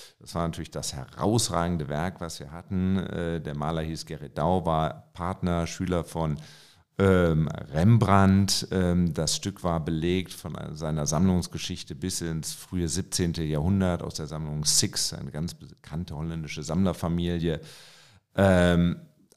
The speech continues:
wir hatten es, glaub ich, bescheiden so unter einer Million angesetzt und es ging so rasant auf eine Million, eins Komma fünf,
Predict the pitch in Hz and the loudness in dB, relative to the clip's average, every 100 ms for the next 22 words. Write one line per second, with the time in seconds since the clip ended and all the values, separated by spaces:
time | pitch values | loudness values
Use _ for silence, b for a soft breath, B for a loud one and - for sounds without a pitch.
0 | _ _ - - 80 73 - 73 73 - | _ _ -20 -20 -14 -12 -10 -10 -12 -14
1 | - - 73 76 76 71 73 98 95 90 | -18 -10 -6 -2 -2 -2 -4 -4 -2 -2
2 | 69 78 78 78 87 104 95 - 85 110 | 0 2 2 2 4 4 4 2 4 6
3 | 101 71 76 104 - - - - 87 82 | 8 6 2 2 2 2 0 -6 -6 -6
4 | - 78 - - - 92 92 76 78 87 | -8 -8 -8 -8 -4 0 2 0 -2 -4
5 | 80 80 78 71 78 101 95 80 - 78 | -4 -4 -2 -2 0 4 4 2 -2 -4
6 | - 87 92 95 90 85 87 - 85 - | -4 0 4 6 4 4 0 0 -4 -4
7 | 82 76 101 104 - | -4 0 2 4 2